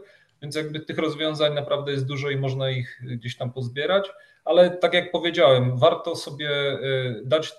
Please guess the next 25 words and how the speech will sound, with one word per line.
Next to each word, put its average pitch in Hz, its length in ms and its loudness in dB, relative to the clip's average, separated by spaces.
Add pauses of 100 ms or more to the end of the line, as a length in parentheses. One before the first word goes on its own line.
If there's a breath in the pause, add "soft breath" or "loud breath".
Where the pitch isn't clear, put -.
(100)
nawet 156 420 -4
trochę 156 240 -6
więcej 156 320 -10
czasu, 175 600 -4 (460)
e, 123 560 -2
usiąść 165 680 -4
i 143 100 -6
zobaczyć 156 480 -4
na 151 100 0
obrazek 147 760 0
jako 127 400 -6
całość, 160 760 -4
niż 151 420 -8 (220)
zaczynać 147 680 -4
od - 380 -10 (440 soft breath)
tego, 147 300 2
że, 135 600 4
em, 127 1120 -2
nagle 143 400 0 (320)
posprzątajmy 147 640 0
jakiś 135 200 -6
odcinek 131 480 -8
Warty, 147 380 4
co, 151 200 -10
e, 135 540 -4